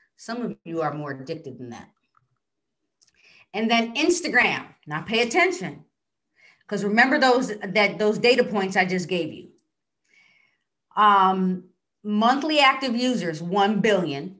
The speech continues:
a little bit less than Facebook. Facebook owns Instagram. Largest age group,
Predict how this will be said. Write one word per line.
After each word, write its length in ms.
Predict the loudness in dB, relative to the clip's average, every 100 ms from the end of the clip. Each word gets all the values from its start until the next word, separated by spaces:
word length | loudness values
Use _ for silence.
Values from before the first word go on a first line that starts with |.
| -20
a 40 |
little 180 | -12 -8
bit 100 | -2
less 220 | 2 2
than 140 | 2 0
Facebook. 460 | 0 -2 -6 -8
Facebook 400 | 0 0 0 -6
owns 220 | -4 -4 -4
Instagram. 680 | -4 -6 -6 -4 -4 -6 -10
Largest 600 | -2 4 4 4 0 -4
age 380 | -2 0 0 0
group, 340 | -2 -4 -8